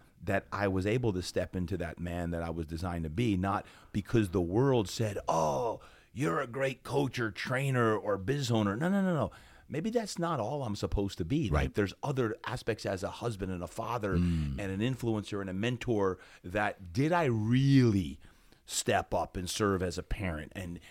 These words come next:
Speaker 1: as a dad and as a man? And did I, did I do the things the right way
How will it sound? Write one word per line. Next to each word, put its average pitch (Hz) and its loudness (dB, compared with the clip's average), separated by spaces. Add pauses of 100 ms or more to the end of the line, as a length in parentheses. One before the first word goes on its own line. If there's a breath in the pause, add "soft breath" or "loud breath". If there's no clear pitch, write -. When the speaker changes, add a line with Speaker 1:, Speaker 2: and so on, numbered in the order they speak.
Speaker 1:
as 82 -8
a 101 -4
dad 85 -4
and 104 -2
as 95 -4
a 92 -8
man? 85 -4
And 82 -6 (220 soft breath)
did 107 0
I, 92 -2
did 107 2
I 95 2
do 113 4
the 143 0
things 117 0
the 92 0
right 95 0
way 95 2